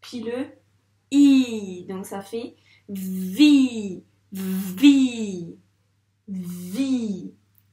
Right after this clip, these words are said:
vi. Et là, à toi pour la dernière syllabe.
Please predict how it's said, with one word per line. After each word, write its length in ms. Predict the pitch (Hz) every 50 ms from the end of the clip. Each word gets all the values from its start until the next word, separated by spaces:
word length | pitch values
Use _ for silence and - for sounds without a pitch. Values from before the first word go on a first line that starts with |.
| _
vi. 680 | - 190 190 202 220 240 240 226 208 202 190 170 190 220 226 _ _ _ _ _ _ _ _ _ _ _ _ _ _ _ _ _ _ _ _ _ _ _ _ _ _ _ _ _ _ _ _ _ _ _ _ _ - - _ _ _ _ _ _ _ -
Et 140 | 277 254 208
là, 220 | 196 180 170 - _ -
à 100 | - 262
toi 220 | 254 - 285 277
pour 140 | 294 294 254
la 100 | 233 220
dernière 320 | 214 233 240 247 254 277
syllabe. 460 | 269 - - 233 208 196 196 196 -